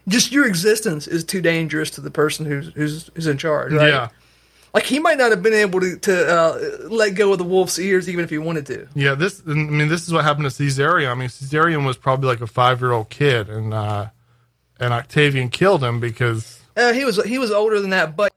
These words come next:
Speaker 1: even the, the, the nice version of that is that Octavian, uh, well, by this time Augustus said, like, uh,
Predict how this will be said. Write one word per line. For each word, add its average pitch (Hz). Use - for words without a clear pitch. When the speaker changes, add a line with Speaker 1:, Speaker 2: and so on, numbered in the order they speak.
Speaker 1:
even 220
the, 185
the, 170
the 170
nice 196
version 165
of 160
that 160
is 156
that 156
Octavian, 165
uh, 156
well, 156
by 160
this 165
time 170
Augustus 156
said, 151
like, 160
uh, 156